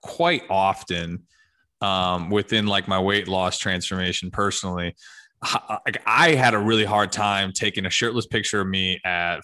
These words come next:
four hundred, four hundred plus pounds. I couldn't do it. Like, anytime I, I was there. So, like, um, I don't know if,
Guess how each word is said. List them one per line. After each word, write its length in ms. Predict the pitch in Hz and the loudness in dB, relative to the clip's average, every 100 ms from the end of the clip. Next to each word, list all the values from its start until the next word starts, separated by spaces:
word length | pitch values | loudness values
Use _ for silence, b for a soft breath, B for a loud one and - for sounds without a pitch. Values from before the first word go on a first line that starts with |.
| - | -4
four 160 | 101 95 | -2 0
hundred, 180 | 90 82 _ - | -2 -4 _ -4
four 140 | 104 | 0
hundred 120 | 95 85 | 0 -2
plus 200 | 85 - | -6 -6
pounds. 240 | - - | -10 -10
I 60 | 92 | -4
couldn't 260 | 110 87 | -2 -2
do 80 | 80 | -6
it. 120 | - - | -10 -8
Like, 280 | 98 87 82 | -4 -4 -2
anytime 540 | 110 123 123 131 123 | 0 2 2 2 4
I, 140 | 110 104 | 2 2
I 220 | 95 98 | 2 2
was 140 | 98 | 2
there. 200 | 101 95 92 | 2 0 0
So, 160 | 101 | 0
like, 160 | 92 87 - _ _ _ _ - | 0 -2 -10 _ _ _ _ -4
um, 460 | 95 92 90 85 - | 0 0 0 -2 -2
I 100 | 101 | -2
don't 160 | 101 | 0
know 260 | 98 92 90 92 | 0 -2 -4 -10
if, 220 | 98 | -14